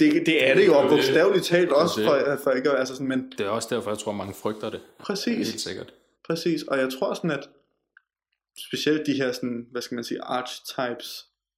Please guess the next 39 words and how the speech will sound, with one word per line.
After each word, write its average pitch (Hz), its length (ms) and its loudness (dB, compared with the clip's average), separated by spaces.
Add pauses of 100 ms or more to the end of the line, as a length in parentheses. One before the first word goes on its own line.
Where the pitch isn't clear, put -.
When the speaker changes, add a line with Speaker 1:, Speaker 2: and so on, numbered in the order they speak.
(140)
Speaker 2:
Mm. 131 40 -2 (380)
Speaker 1:
af, 127 260 0
hvad 127 120 0
du 127 120 -4
skal - 240 -8
blive, 131 420 -4 (300)
og 131 80 -2
hvad 123 100 -2
du 127 180 -4
kan 127 80 -6
nå, 127 440 -4 (320)
sådan, 139 160 -6
jeg 131 80 0
tror 131 200 -4
også, 135 200 -4 (120)
de 151 140 -4
kan 143 100 -10
godt 120 180 -4 (500)
være 123 240 -2
en, 120 200 -6
en 123 180 -4
happiness 123 480 -8
killer 131 320 -6
i 131 120 -10
sig - 180 -12
selv. - 320 -8 (400)
Speaker 2:
Mm. 107 60 -12 (400)
Speaker 1:
Fordi 127 200 0
hvis 127 140 -4
du - 80 -2
ikke 147 120 0 (100)
føler 151 260 0
for 123 200 -2
det, 131 240 -2
som 127 160 -4
du 123 60 -2
selv 127 220 -2
siger, 127 200 -2
at, - 60 -16